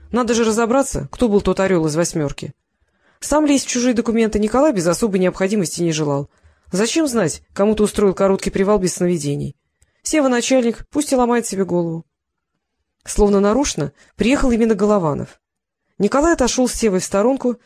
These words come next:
описал очередность событий, отдал пакеты жучка, лишённого своей шпионской жизни. Сева бегло просмотрел документы, хмыкнул и сказал, что тот водила — личность, несомненно, интересная. Амир Датиев, семидесятого года рождения,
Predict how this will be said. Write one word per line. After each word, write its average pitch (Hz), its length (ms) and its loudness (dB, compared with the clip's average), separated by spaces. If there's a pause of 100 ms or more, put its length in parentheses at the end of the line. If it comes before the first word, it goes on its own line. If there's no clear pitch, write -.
(120)
описал 233 400 0
очередность 180 500 0
событий, 220 540 0
отдал 190 340 0
пакеты 170 380 0
жучка, 156 360 -2
лишённого 214 500 0
своей 175 240 0
шпионской 170 500 -2
жизни. 143 360 -8 (800)
Сева 302 260 2
бегло 247 260 2
просмотрел 208 520 0
документы, 214 500 0
хмыкнул 226 400 0
и - 100 -4
сказал, 202 480 -2 (240)
что - 220 -2
тот 240 160 2
водила — 214 480 0 (220)
личность, 220 400 -2
несомненно, 214 500 2
интересная. 165 640 -4 (640)
Амир 240 300 2
Датиев, 190 600 -4 (180)
семидесятого 214 640 0
года 208 240 2
рождения, 151 600 -2